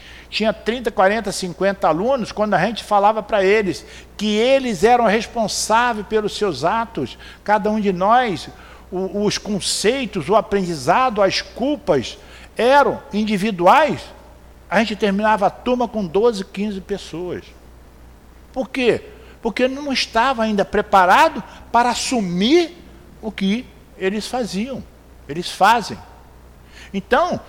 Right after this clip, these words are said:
muitos de nós, um, um vem de uma igreja, outro vem de outra, outro vem de outro lugar, vem de várias religiões,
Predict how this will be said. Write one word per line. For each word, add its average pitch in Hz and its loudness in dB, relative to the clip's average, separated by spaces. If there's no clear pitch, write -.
muitos 277 0
de 208 0
nós, 185 2
um, 226 -2
um 285 -2
vem 208 2
de 180 -2
uma 180 -2
igreja, 175 2
outro 160 -6
vem 160 -6
de 135 -6
outra, 196 2
outro 175 -6
vem 156 -4
de 151 -8
outro 165 -6
lugar, 165 0
vem 190 -2
de 180 -2
várias 180 4
religiões, 185 0